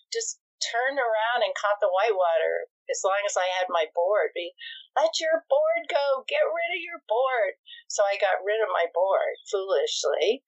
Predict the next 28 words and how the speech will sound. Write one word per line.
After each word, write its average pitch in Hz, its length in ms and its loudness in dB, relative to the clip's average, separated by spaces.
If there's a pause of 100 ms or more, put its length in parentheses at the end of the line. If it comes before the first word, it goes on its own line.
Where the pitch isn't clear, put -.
(260)
And 180 260 0
then 214 540 0 (280)
a - 160 -4 (400)
couple 202 320 2
waves 175 400 0
came. 175 360 0
And 175 220 -2
then 180 340 0
by 170 220 2
about 165 300 2
the 151 120 0 (100)
third 220 260 2
wave, 156 360 2 (300)
I 196 60 2
was 214 320 0
really 185 400 0
having - 280 2
trouble 175 320 2
staying 160 600 0
up 165 140 4
above 156 480 2
the 151 180 4 (400)
foam 180 380 2 (580)
because 160 420 -2
I 160 140 2
was 156 160 -2
so 156 160 2
tired 165 640 0